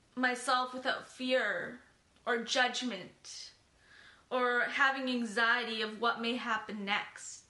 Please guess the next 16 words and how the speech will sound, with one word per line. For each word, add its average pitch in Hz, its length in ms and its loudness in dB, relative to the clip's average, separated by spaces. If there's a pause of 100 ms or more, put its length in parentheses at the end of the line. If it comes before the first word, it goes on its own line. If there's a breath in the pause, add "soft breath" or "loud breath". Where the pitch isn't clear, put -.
(2000 loud breath)
For 269 120 6
example, 247 960 2
if 262 160 4
I 269 140 6
overload 254 600 2
myself 233 800 2
with 226 400 -2
work 269 360 2
every 220 300 0
day 214 400 0
and 226 160 -2
do 226 80 -4
not 226 260 4
know 240 260 2
how 226 200 0
to 220 80 0